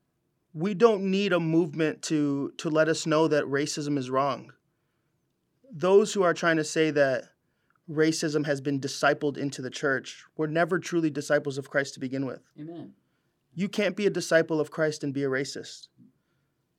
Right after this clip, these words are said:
Speaker 1: It doesn't make sense. So we don't need any exterior organization to direct us down the path of truth.
Speaker 2: Mm.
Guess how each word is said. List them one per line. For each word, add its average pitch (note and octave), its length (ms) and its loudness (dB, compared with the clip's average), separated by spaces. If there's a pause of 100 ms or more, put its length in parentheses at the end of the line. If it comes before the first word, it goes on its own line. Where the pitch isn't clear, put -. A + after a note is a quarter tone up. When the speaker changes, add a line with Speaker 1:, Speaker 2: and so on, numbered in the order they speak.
(440)
Speaker 1:
It D3+ 120 -4
doesn't D#3+ 300 2
make C#3+ 200 -4
sense. - 680 -4 (1400)
So - 160 -2
we E3+ 180 0
don't E3 320 4
need E3+ 300 0 (120)
any E3+ 600 0 (180)
exterior D3+ 680 -2
organization C3+ 800 -6 (960)
to D3 280 2
direct C#3+ 460 4
us - 480 -4 (1600)
down C#3 160 2
the C3+ 80 -4
path C3 240 0
of B2 100 -12
truth. - 460 -12 (240)
Speaker 2:
Mm. A2 260 -20